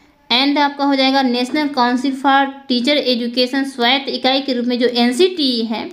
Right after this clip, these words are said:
वो आपका हुआ था उन्नीस सौ पंचानवे में, सी का टू हो जाएगा। And National Policy on Education, ये हो जाएगा आपका उन्नीस सौ छियासी में। इस प्रकार यहाँ पे ऑप्शन नंबर B आपका right होगा।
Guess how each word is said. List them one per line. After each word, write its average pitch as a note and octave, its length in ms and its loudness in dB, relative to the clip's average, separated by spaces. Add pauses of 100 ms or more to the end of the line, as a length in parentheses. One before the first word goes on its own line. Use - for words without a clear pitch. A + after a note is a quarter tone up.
(580)
वो C4+ 160 6
आपका C#4+ 320 2
हुआ B3+ 260 0
था B3 160 -2
उन्नीस A#3 340 -2
सौ C#4 180 0 (640)
पंचानवे B3 720 2
में, F#3+ 200 -2
सी C4+ 300 -4
का C#4 140 2 (220)
टू A#3+ 140 2
हो G3 140 4
जाएगा। F3 420 -2 (580)
And D4 300 4
National C#4 400 2
Policy C4 480 0 (160)
on C#4 220 2
Education, A#3 680 0 (840)
ये C#4 120 2
हो C4 160 4
जाएगा A#3+ 300 2
आपका A#3 220 -2
उन्नीस A3+ 280 -4
सौ C4+ 60 -4
छियासी G#3 540 -2
में। G3+ 260 -6 (140)
इस C#4 140 -6
प्रकार C#4+ 280 -2
यहाँ B3 300 -2
पे B3 100 0
ऑप्शन A3+ 280 -2
नंबर B3 280 0
B A3+ 200 0
आपका G#3+ 280 -2
right G#3 460 -2
होगा। A#2+ 300 -8